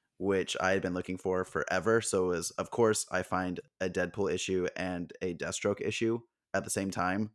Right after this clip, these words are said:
that I have been looking for for years. Uh, another issue that I, again, had been trying to find for forever was the final issue of volume two of What If. It was, like, the final issue of What If before they did that revamp fairly recently. So it's one,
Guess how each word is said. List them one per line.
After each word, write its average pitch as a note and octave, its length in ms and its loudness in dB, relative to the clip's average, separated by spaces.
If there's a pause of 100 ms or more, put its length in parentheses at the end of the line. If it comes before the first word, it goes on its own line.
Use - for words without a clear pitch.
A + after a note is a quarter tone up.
(120)
that F2 120 0
I F2 80 4
have F2 200 -2
been F2 140 2
looking F2 220 -4
for F#2 160 0
for D#2 120 -6
years. A2 460 2 (340)
Uh, D#2+ 120 2 (100)
another G2 340 6
issue F#2+ 300 0
that F2 140 0
I, E2+ 280 0 (280)
again, G2 520 2
had F#2 120 -2
been F2 300 -4
trying G#2 240 -2
to A2 40 0
find G#2+ 320 0
for F#2+ 240 0
forever F2+ 640 0 (320)
was F#2+ 340 2
the F2+ 140 -2
final A#2 400 2
issue G2+ 340 0
of F2 100 0
volume F#2 320 0
two F#2+ 200 -2
of E2+ 100 -2
What E2 240 -2
If. G#2+ 300 0
It F#2 60 0
was, F2 180 -2
like, E2+ 180 -6
the F2 80 -6
final G#2 640 0 (260)
issue A2 320 2
of G#2 140 2 (140)
What G#2+ 220 2
If G#2+ 140 2
before - 300 -2
they F2+ 200 -2
did E2+ 260 -4
that E2 260 -2
revamp F#2+ 640 -4 (180)
fairly F#2 380 0
recently. G#2+ 520 -4 (300)
So G2 120 0
it's E2+ 140 -2 (100)
one, G2+ 340 0